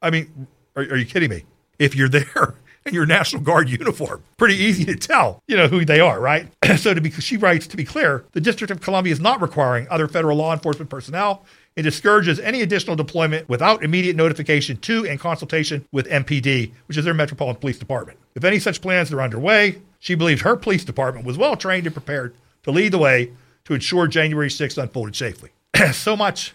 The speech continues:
for her confidence and what she had prepared. So in the end, it didn't happen. The Capitol and D C police were overrun by rioters, and the Guard wasn't deployed until after violence spiraled out of control. It's causing a mad scramble to send troops that had been offered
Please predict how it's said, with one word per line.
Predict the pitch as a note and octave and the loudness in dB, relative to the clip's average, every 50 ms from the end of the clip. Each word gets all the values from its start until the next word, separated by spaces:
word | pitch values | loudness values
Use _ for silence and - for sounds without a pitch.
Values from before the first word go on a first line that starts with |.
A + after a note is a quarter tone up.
| _ _ _ _ _ | _ _ _ _ _
for | - G#2 | -12 -6
her | - G3+ G#3 | -4 -4 -4
confidence | - - G3+ D#3+ C3 C#3+ - G#2 A2 A#2+ B2 - - - _ _ _ _ _ - | -2 0 0 0 0 0 -4 -6 -8 -6 -6 -8 -10 -12 _ _ _ _ _ -4
and | A#2+ A#2+ B2 | -2 0 0
what | C3+ - | 0 0
she | - - F#3 E3 | 0 0 2 2
had | A#2+ - | 2 0
prepared. | - G#2 - C#3 A#2 F2 E2+ D#2 - | -2 -6 -2 -2 -2 -2 -4 -10 -8
So | - D#3+ B2 A2+ - - _ _ _ _ _ - | -4 -2 -2 -2 -4 -8 _ _ _ _ _ -2
in | A#3 C4 B3+ | 0 0 2
the | A3+ G#3 | 4 4
end, | G3+ G3 F#3+ F#3 F3+ F#3 - - - - - _ _ _ | 6 6 4 2 0 -4 -10 -18 -20 -20 -20 _ _ _
it | - A2 | -12 -6
didn't | A#2+ G3+ A3+ G#3+ D#3 | -2 0 0 0 0
happen. | D#3 D#3 D3+ D3+ - C#3+ C3+ C#3+ - _ _ _ _ C3 | 0 0 0 0 -2 -4 -4 -6 -10 _ _ _ _ -18
The | C3+ A2 | -16 -10
Capitol | - - F#3+ G#3 - G#3 F3+ | -4 -2 -2 0 0 -2 -2
and | D#3+ C3+ | -2 0
D | C3 D#3+ E3 | 0 0 -2
C | D#3 - D#3+ | -2 -2 -4
police | C3+ - D3+ D3 C#3 - | -6 -4 -2 -2 -2 -2
were | - A#2 | -2 0
overrun | D3+ G3 G#3 F#3 F3 F3+ F3 E3 | 0 0 0 0 0 0 2 2
by | E3+ D#3+ | 2 2
rioters, | C3+ A#2+ A2 A2 A2 G#2+ G#2+ G#2+ - - _ _ _ _ - | 2 0 -2 -2 -2 -4 -6 -8 -12 -16 _ _ _ _ -12
and | - A#2+ | -8 -6
the | B2+ | -4
Guard | C3+ F#3+ G3+ G3 G3 D#3+ | 0 2 2 2 2 2
wasn't | E3+ E3+ E3 F3+ D#3+ | 2 0 0 0 -2
deployed | D#3+ C#3+ - - D3+ D3+ D3 C#3+ | -4 -6 -6 -4 -2 0 0 0
until | B2+ A2+ A#2 B2+ | -2 -4 -6 -4
after | C#3 D3+ D#3 D3 D#3 | -4 -4 -4 -4 -6
violence | C3 C3+ C3+ C3 C3 C3 C3 - - _ _ _ _ | -6 -6 -6 -6 -6 -8 -12 -14 -16 _ _ _ _
spiraled | - - - C#3+ C#3 C#3 C3+ B2+ | -18 -10 -4 0 2 2 2 2
out | B2 A#2+ A#2 | 0 -2 -4
of | A2+ | -6
control. | - G2+ - - - - - - - _ _ _ - | -8 -10 -12 -12 -12 -14 -16 -18 -20 _ _ _ -14
It's | - - | -8 0
causing | - D#3+ D#3 C#3 C3 C#3 | 2 4 4 4 4 2
a | A#2 A#2 | -4 -2
mad | A#2 C3+ D#3+ F3+ G3 - | 2 4 4 4 4 2
scramble | - - D#3+ D#3 D#3 D3+ D3 B2 | -2 -4 -4 -2 -2 -2 -2 -4
to | A#2 | -6
send | - - E3 F3 F3+ | -4 -2 -2 -2 -2
troops | D#3+ - E3 D3 C3+ A#2 - - _ _ _ - | -4 -2 0 0 0 -2 -4 -14 _ _ _ -10
that | C3 B2+ | -8 -8
had | A#2 | -6
been | B2+ B2 D3 - - | -6 -6 -8 -8 -4
offered | F3+ A3+ B3+ C4 C4 - G#2 - C#3+ | 0 2 2 2 0 -2 -12 -14 -16